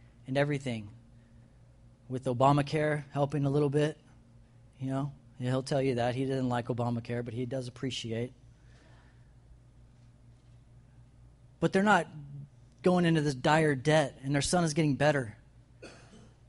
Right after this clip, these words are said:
Finances mean something. When you can hold it together and, and be wealthy in your own respect,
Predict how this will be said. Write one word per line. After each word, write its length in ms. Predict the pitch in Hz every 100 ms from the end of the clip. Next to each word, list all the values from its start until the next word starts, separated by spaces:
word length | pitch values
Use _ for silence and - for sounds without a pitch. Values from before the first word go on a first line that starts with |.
| - - - - - - - - - - _ - - - - - -
Finances 960 | - 190 226 247 247 247 - 247 202 -
mean 440 | 175 160 185 196 180
something. 580 | - 156 123 120 98 - - - - - - - - - - -
When 200 | 139 175
you 240 | 180 220 269
can 180 | 233 180
hold 320 | 175 208 214
it 100 | -
together 580 | 165 135 175 165 113 98 - - - - - - - - - -
and, 260 | 151 147 139
and 240 | 175 160 139
be 180 | 226 262
wealthy 560 | 175 226 233 - 196
in 100 | 208
your 200 | 214 240
own 260 | 277 285 247
respect, 680 | 240 - 311 226 120 -